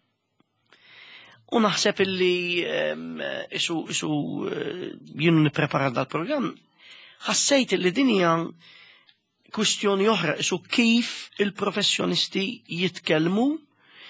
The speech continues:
kif il-proġ-, il-professjonisti jaġixxu anka fil-konfront ta' xulxin,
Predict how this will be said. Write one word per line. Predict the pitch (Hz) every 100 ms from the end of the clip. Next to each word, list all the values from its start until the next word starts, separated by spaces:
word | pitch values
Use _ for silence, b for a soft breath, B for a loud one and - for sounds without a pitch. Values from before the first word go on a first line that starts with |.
| B -
kif | - 214 233 -
il-proġ-, | - 190 - 185 160 -
il-professjonisti | 175 170 170 156 156 165 156 - 110 -
jaġixxu | 147 160 147 175 - 220 240 269 _ _ _ _ _
anka | 160 156 170
fil-konfront | - 147 151 143 156 147 -
ta' | 147
xulxin, | - 135 - 185 233